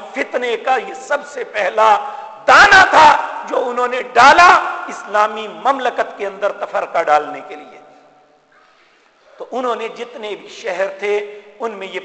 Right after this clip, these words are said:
پروپیگنڈا کر دیا، ہر شہر میں آگ لگا دی کہ حضرت عثمان غلط کر رہے ہیں، حالانکہ حضرت عثمان نے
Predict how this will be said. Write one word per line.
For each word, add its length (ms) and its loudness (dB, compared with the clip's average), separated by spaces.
پروپیگنڈا 600 -4
کر 220 -10
دیا، 320 -14
ہر 120 2
شہر 280 0
میں 160 -8
آگ 380 6
لگا 340 6
دی 240 -2
کہ 120 -4
حضرت 320 0
عثمان 460 0
غلط 300 -2
کر 120 2
رہے 200 2
ہیں، 580 -6
حالانکہ 520 4
حضرت 340 2
عثمان 600 0
نے 220 0